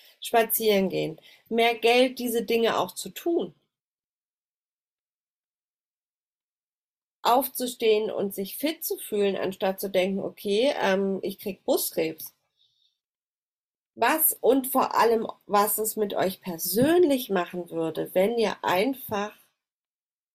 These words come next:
durch eure Angst durchgeht. Und es gibt, es gibt keinen Zauberspruch. Ich arbeite so ein bisschen mit Zaubersprüchen. Diejenigen, die mich kennen, wiss-, wissen das. Ähm, weil Access Consciousness hat so Clearings-Sätze.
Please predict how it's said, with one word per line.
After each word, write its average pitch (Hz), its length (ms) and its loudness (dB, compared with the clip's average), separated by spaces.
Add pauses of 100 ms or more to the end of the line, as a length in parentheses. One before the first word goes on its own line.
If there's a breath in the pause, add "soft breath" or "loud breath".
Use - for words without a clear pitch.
(140)
durch 254 360 2
eure 196 360 2
Angst 185 340 -4
durchgeht. 190 560 -2 (320 loud breath)
Und 214 140 4
es - 240 0
gibt, 311 420 -2 (160)
es - 280 -4
gibt 247 260 -4
keinen 269 440 0
Zauberspruch. 240 640 0
Ich 214 180 -6
arbeite 262 440 2
so 226 140 -2
ein 226 80 -4
bisschen 247 320 -2
mit 240 160 -6
Zaubersprüchen. 226 760 -2
Diejenigen, 214 540 2
die 202 160 -4
mich 196 220 -2
kennen, 214 320 -2
wiss-, 214 260 -2 (200)
wissen 240 380 -2
das. 269 300 2 (680 loud breath)
Ähm, 226 340 4 (840 loud breath)
weil 196 180 4
Access 202 340 -4
Consciousness 214 580 -2
hat 196 180 -4
so 180 100 -2
Clearings-Sätze. 240 1080 2